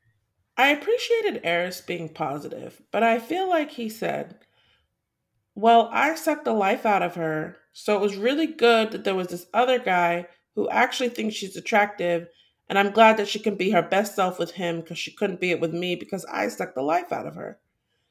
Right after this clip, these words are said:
<laughs> Is that what I was hearing?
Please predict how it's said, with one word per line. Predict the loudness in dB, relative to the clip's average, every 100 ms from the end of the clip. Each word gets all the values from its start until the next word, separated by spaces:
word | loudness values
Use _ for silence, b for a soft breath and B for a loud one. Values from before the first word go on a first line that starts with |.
| _
<laughs> | -10 -8 -8 -10 -16 -20 -20 _ _ _ _ _ _ _ _ _ _ _ _ b b b b _
Is | 2 6
that | 6 6
what | 4
I | 2
was | 2
hearing? | 0 0 -2